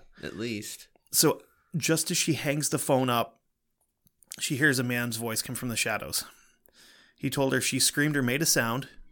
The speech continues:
Speaker 2: he was going to kill her.
Speaker 1: Uh.
Speaker 2: He steps out of the shadows, grabs her, and demands money. She stood there, absolute fucking panic, because she hears the stair, the footsteps coming downstairs behind her.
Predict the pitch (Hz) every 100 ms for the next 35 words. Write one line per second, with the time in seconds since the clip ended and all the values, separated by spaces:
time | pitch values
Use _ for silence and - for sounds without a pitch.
0 | - - - - 120 110 110 117 - 135
1 | - - _ _ _ _ - 92 92 98
2 | _ _ - 127 - 123 131 131 131 131
3 | 120 117 135 120 117 127 120 117 110 110
4 | 113 107 87 - - - - - _ -
5 | - 127 156 180 165 139 127 - - _
6 | - _ _ _ _ _ _ _ 127 165
7 | 160 170 160 160 - 151 160 139 - 139
8 | 120 95 - - - - - _ _ _
9 | _ _ - 127 135 - 139 113 - 160
10 | 147 - 139 - - 135 - 131 113 107
11 | - 170 - - 131 - 143 135 131 123
12 | - 123 113 - 123 113 -